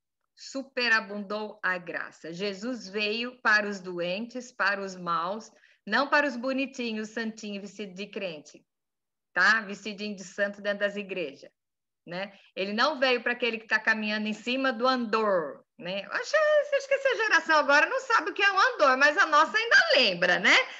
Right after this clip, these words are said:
O que era andor lá da procissão, é, então, né? Então, nós estamos tudo lembrando, nós somos tudo gatinha com experiência, né? Então, nós lembramos bem.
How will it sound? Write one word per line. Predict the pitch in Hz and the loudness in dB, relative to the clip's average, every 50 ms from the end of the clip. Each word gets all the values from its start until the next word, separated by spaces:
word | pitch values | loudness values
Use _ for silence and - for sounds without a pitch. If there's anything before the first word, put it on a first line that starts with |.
| - - - | -18 -6 -4
O | 226 247 | -4 2
que | 240 277 | 4 6
era | 262 254 262 269 262 | 6 8 8 8 6
andor | 247 226 254 240 | 6 6 6 8
lá | 233 254 262 | 8 6 6
da | 247 233 233 | 6 4 2
procissão, | 233 233 233 220 - 214 196 - - 294 330 359 330 269 226 | 2 2 2 2 0 -6 -8 -6 0 2 4 6 6 6 6
é, | 233 254 | 6 4
então, | 277 269 - - - - - | 2 0 -4 -8 -10 -8 0
né? | 190 254 339 508 539 494 | 2 4 4 6 4 2
Então, | - - 226 233 | 0 -2 -4 -2
nós | 240 254 | -2 -4
estamos | 254 - 247 233 - | -4 -6 -8 -8 -4
tudo | 359 466 494 494 427 | -4 -2 -2 -2 -4
lembrando, | 311 240 220 214 | -4 -4 -4 -4
nós | 226 226 | -4 -4
somos | 247 247 233 - | -4 -4 -4 -4
tudo | - 403 381 311 | -10 -12 -6 0
gatinha | 415 403 294 - - - 294 311 320 339 339 - - - - _ | 0 0 0 0 -4 -6 -6 -4 -4 -4 -6 -6 -14 -20 -6 _
com | - 294 | 4 4
experiência, | 302 302 - - - 294 294 285 269 240 190 165 165 165 - 190 160 | 4 2 -2 -4 -2 0 0 2 2 2 0 0 -4 -8 -8 -8 -6
né? | 170 202 240 | -4 -4 -4
Então, | 254 240 262 254 | -2 -2 -2 -2
nós | 262 277 294 285 | 0 -2 -2 -2
lembramos | 302 302 302 277 294 311 349 381 330 | -2 -4 0 2 2 2 2 0 -2
bem. | 220 185 156 - | -4 -4 -4 -6